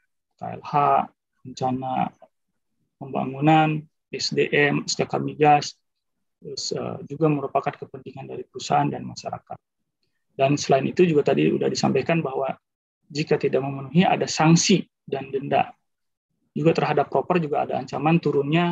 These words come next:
eh, peringkat proper gitu. Kami sebagai, eh, P H W M O berkomitmen nih untuk, eh, comply terhadap peraturan peraturan, eh, pemerintah. Seperti juga tadi pelaporan-pelaporan ada yang simbol di untuk K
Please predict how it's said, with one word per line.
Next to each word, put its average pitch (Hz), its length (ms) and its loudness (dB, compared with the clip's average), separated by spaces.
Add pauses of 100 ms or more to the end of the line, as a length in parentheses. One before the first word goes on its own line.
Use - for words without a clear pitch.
eh, 139 240 -6
peringkat 143 400 -10
proper 143 400 2
gitu. - 240 -12 (560)
Kami 170 320 4
sebagai, 143 640 2
eh, 127 460 -2 (360)
P - 140 -20
H 131 80 -6 (160)
W 131 160 0
M 147 80 -6
O 180 80 2
berkomitmen 170 640 -2
nih 147 160 -4 (100)
untuk, - 300 -4
eh, 131 320 -14
comply 151 400 -2
terhadap 139 400 -8
peraturan 127 480 -14
peraturan, 127 400 -20
eh, - 480 -20
pemerintah. 131 640 -6 (800)
Seperti - 340 -6
juga 156 220 6
tadi 147 240 2
pelaporan-pelaporan 139 960 0
ada 123 160 2
yang 123 180 2
simbol 147 460 4
di 139 100 -2
untuk - 160 -10
K - 160 0